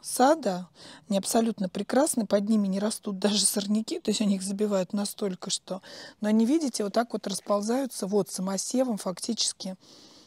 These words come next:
Я не знаю, каким образом они это делают, но они у меня заполонили весь сад. Крайне неприхотливые, симпатичные, цветут пару недель, и после этого такие зеленые хорошенькие листики.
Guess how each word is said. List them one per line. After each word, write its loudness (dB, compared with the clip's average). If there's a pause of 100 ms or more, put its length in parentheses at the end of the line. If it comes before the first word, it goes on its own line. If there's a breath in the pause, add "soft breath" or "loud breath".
(100 loud breath)
Я 4
не 8
знаю, 6
каким -4
образом -4
они -4
это -8
делают, -2
но -4
они -2
у 0
меня -2
заполонили -4
весь -6 (180)
сад. -6 (560 loud breath)
Крайне 4
неприхотливые, 2
симпатичные, 2
цветут -2
пару 4
недель, 2 (800 loud breath)
и -4
после 6
этого 0
такие 0
зеленые 0
хорошенькие 0
листики. -4